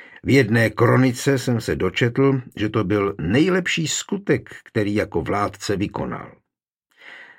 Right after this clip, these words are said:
Král Václav slavil, neboť očekával návrat na trůn římského krále.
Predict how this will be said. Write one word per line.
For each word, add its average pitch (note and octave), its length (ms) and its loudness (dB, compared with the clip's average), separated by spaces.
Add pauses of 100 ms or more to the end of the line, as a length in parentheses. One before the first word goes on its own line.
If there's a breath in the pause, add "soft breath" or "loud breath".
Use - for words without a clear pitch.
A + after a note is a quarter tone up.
(180 loud breath)
Král A#2+ 340 4
Václav B2+ 520 2
slavil, D#3+ 760 4
neboť F2+ 360 -2
očekával A2+ 920 2
návrat G2 640 0
na F#2+ 180 -2
trůn B2+ 460 2
římského G#2+ 580 0
krále. A#2+ 500 2